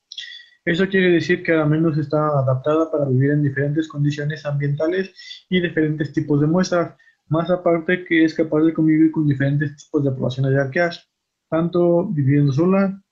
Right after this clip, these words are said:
como con arqueas del orden termoproteales y como del orden sulfolovales. También es importante decir que al vivir sola es capaz de, o tiene todos los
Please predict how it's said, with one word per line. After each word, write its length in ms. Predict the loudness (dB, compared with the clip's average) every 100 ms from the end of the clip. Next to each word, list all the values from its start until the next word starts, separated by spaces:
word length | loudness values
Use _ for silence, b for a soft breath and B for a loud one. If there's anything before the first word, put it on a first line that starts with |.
| _
como 340 | -6 -4 -4 -2
con 340 | 0 2 2
arqueas 300 | 0 0 2
del 80 | 2
orden 260 | 2 0
termoproteales 800 | 0 0 2 0 -2 0 0 -2 b b b
y 120 | -8
como 220 | -2 0 2
del 120 | 2
orden 220 | 2 0
sulfolovales. 720 | -2 0 2 2 2 0 -4 B B B -4
También 300 | 2 2 2
es 100 | 0
importante 540 | -2 -2 -2 -2 2
decir 400 | 2 2 0 -2
que 120 | -2
al 180 | 0 2
vivir 300 | 2 2 2
sola 360 | 0 0 0 0
es 140 | -4
capaz 500 | -4 -2 0 0 -2 -4
de, 300 | -2 -2 -2
o 120 | -2
tiene 460 | 0 0 0 -8 _ _ -20 _
todos 460 | 0 2 4 4 4
los 540 | 2 2 0 -4 _